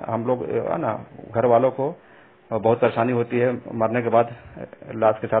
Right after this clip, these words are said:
में भी और इंसान के साथ में भी। और कोई लाश को छूना, छूना भी नहीं चाहता है, क्योंकि, है ना, बहुत ज़्यादा contaminated होता है, बहुत ज़्यादा वो infected body होता है। अ, लाश से दूर ही रहे तो भी अच्छा है। तो इससे ऐसा नौबत ना आ जाए,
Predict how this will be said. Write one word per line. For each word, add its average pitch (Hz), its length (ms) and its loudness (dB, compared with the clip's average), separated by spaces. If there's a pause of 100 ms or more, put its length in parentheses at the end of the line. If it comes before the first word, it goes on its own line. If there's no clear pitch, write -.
में 117 100 -4
भी 120 120 -2
और 107 140 2
इंसान 107 300 -4
के 104 60 -4
साथ 107 220 0
में 104 100 -6
भी। 123 140 -8 (680)
और 110 240 2
कोई 123 180 0 (300)
लाश 113 180 4
को 135 100 -4
छूना, 131 300 2 (120)
छूना 135 220 2
भी 131 80 2
नहीं 120 120 2
चाहता 95 280 0
है, 92 200 -8
क्योंकि, 117 260 -4
है 120 200 4
ना, 143 140 0 (120)
बहुत 110 180 0
ज़्यादा 110 180 4
contaminated 113 640 2
होता 113 200 0
है, 110 60 2
बहुत 107 160 -2
ज़्यादा 110 240 0
वो 110 240 -6 (320)
infected 113 440 -2
body 107 200 0
होता 101 240 -4
है। 98 220 -6 (480)
अ, 107 120 0
लाश 110 240 4
से 120 80 -4
दूर 107 180 -6
ही 117 60 -4
रहे 110 160 0
तो 104 100 -6
भी 107 100 -2
अच्छा 98 220 -2
है। 101 60 -4
तो 143 100 0
इससे 143 180 2
ऐसा 139 500 4
नौबत 131 400 2
ना 131 120 4
आ 127 120 4
जाए, 117 260 0